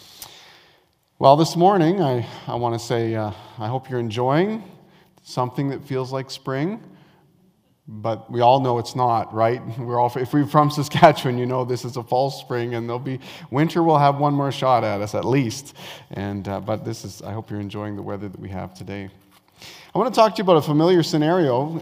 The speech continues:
and, um, this is, uh, say you're online with people, right? You're on Zoom or FaceTime or Messenger or Microsoft Teams or whatever you use, and the people can't hear you. Maybe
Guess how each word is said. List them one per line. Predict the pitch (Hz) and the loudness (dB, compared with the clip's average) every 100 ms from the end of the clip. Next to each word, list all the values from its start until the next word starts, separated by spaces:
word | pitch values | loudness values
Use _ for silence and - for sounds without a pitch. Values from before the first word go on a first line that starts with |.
| - | -8
and, | 135 131 131 127 | -4 -2 -2 -2
um, | 131 127 123 120 - - | 0 0 -2 -8 -14 -4
this | 139 160 | -4 -2
is, | 151 - - | -6 -8 -10
uh, | 110 127 120 76 92 95 113 113 82 - 156 - | -2 2 2 -2 -16 -16 -14 -14 -16 -18 -20 -14
say | - 165 165 | 0 4 4
you're | 143 | 4
online | - 160 175 165 156 156 | 6 8 8 6 4 4
with | 143 - | 0 0
people, | 160 147 95 - - - - | 0 0 -4 -8 -20 -20 -2
right? | 120 147 | 2 2
You're | 123 120 | 2 -2
on | 113 | 0
Zoom | 117 160 165 | 2 4 4
or | 113 | 2
FaceTime | 143 147 156 151 | 0 0 0 0
or | 131 | 0
Messenger | 113 139 156 143 147 127 | -2 -2 -2 -4 -4 -2
or | |
Microsoft | 113 123 139 131 131 127 | -4 -6 -6 -4 -6 -6
Teams | 135 139 120 | -8 -6 -6
or | 107 | -2
whatever | 127 135 | -2 -2
you | 123 120 | -4 -4
use, | 120 120 123 - - - | -4 -4 -6 -16 -20 -14
and | - 135 139 | -4 -2 0
the | |
people | 139 214 220 | -2 -4 -2
can't | 190 214 190 | 0 2 2
hear | 180 226 | 2 -2
you. | 233 156 104 - - _ _ _ _ _ _ _ _ _ _ _ - | 0 0 0 -10 -20 _ _ _ _ _ _ _ _ _ _ _ -14
Maybe | 117 131 147 151 143 139 | -4 0 2 2 0 -4